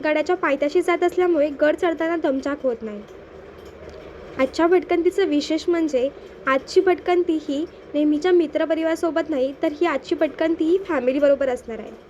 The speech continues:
रसाळगडाच्या जवळच गाव असल्यामुळे आमचं या किल्ल्यावर नेहमी येणं जाणं होतच असतं.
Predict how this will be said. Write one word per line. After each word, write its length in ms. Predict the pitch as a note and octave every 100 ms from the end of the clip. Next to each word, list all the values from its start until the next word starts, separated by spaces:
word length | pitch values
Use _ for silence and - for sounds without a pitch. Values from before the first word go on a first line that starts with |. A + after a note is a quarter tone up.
| - - - - - - -
रसाळगडाच्या 680 | C4 C#4+ C#4 D4 D4 D4+ D#4
जवळच 440 | D4+ B3+ C#4+ C#4+
गाव 220 | D4+ D#4
असल्यामुळे 460 | D4+ E4+ D#4+ B3+ C#4+ - -
आमचं 260 | D4 D4+
या 120 | F#4
किल्ल्यावर 440 | F#4+ F#4 F4+ F#4 F#4+
नेहमी 340 | F4+ E4 F#4 - - -
येणं 200 | D4+ D#4
जाणं 200 | E4+ F#4+
होतच 320 | F4+ E4+ D#4
असतं. 320 | C4 - A3+